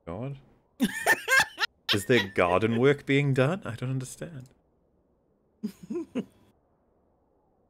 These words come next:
Speaker 1: Uh, if you're so anxious you have to calculate the distance between buildings to go for a walk, you need counseling. You shouldn't normalize that. If fear and anger are your baseline, seek help.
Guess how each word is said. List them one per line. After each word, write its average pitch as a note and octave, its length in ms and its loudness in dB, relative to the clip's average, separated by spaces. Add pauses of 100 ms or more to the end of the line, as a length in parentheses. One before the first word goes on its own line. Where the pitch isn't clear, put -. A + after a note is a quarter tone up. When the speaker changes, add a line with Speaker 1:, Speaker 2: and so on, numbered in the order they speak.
Speaker 1:
Uh, F2 560 -2
if A2+ 160 -2
you're D3+ 100 6
so F#3 240 4
anxious D3+ 380 2
you B2 100 2
have B2+ 160 0
to B2 100 -2
calculate A#2 440 2
the G2+ 40 -2
distance A2 360 -2
between G#2 240 -4
buildings G#2 360 2
to F#2+ 80 -8
go G2+ 160 2
for - 140 -4
a F2+ 40 2
walk, F#2 320 0
you G2 60 -6
need G2 200 -6
counseling. F2+ 640 -4
You F2 80 -8
shouldn't A2+ 320 -2
normalize F2 580 -2
that. D#2+ 300 -4
If G2 100 -4
fear B2 260 2
and G#2+ 80 2
anger G#2+ 300 0
are F2+ 60 4
your F2 120 2
baseline, F2+ 640 -2
seek - 280 -8
help. - 340 -6